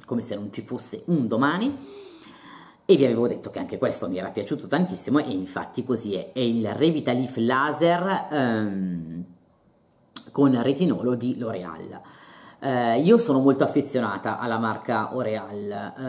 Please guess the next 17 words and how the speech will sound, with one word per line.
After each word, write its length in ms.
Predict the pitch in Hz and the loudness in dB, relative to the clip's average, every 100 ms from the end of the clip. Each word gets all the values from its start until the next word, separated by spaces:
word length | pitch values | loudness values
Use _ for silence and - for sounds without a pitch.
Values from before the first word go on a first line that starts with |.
| 117 110 107 | -6 -6 -2
eh, 40 | |
mi 140 | 127 | -2
piace 380 | 131 143 - 117 | 2 0 0 -2
tanto, 720 | 123 135 170 180 190 208 226 180 | 0 0 2 0 4 6 6 4
mm, 240 | 143 131 - | 2 0 2
per 200 | 151 127 | 2 2
tutti 200 | 117 120 | -2 -4
i 40 | |
prodotti, 500 | 117 123 165 - 117 | -2 2 2 2 -6
corpo, 340 | 131 147 - 123 | 4 4 4 -2
viso, 240 | 131 113 | -2 -6
capelli, 560 | 110 104 156 156 151 139 | -8 2 4 4 2 2
mi 120 | 127 | 2
sono 200 | 139 127 | 0 -2
sempre 460 | - 175 175 120 | 0 4 4 2
trovata 380 | 117 107 117 - | -2 0 0 -2
benissimo. 720 | 95 101 131 135 147 151 139 | -6 -2 -2 -2 -2 0 0